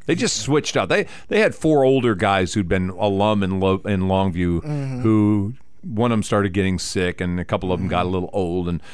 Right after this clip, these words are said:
Speaker 1: they
Speaker 2: Mm-hmm.
Speaker 1: moved on to a guy, Brian Houston, who's been calling games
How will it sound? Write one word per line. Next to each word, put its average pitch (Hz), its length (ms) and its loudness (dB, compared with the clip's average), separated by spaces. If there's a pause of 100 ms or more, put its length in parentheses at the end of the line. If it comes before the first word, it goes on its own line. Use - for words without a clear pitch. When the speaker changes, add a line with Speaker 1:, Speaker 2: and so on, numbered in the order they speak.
Speaker 1:
they 123 180 -2
Speaker 2:
Mm-hmm. 107 80 4
Speaker 1:
moved 101 200 2
on 95 180 2
to 90 120 0
a 87 60 0
guy, 87 220 0
Brian 101 320 0
Houston, 87 440 -2
who's 82 160 -2
been 87 260 -4
calling 92 340 0
games 87 540 -2